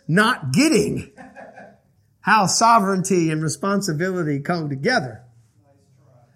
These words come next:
Let, let's just be content in our ignorance, can't we? And then that's right. And then next time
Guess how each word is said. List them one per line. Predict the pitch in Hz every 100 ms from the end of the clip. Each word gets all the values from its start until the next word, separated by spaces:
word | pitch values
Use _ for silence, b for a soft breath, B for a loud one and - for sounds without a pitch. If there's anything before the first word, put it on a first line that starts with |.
| -
Let, | 233
let's | 220 311 330 330
just | 381 -
be | 359 339
content | 214 262 226 - 349 311
in | 269 247
our | 220
ignorance, | 247 339 311 302 226 175
can't | - 226 240
we? | 233 277 - - _ _ _ _ _ - _ _ _ _ _ _ _ _ _ _ _ _ 175 175 - _ -
And | 214
then | 233 233
that's | 226 220
right. | 330 339 220
And | 208
then | 233 254
next | 277 269
time | 254 202 170 165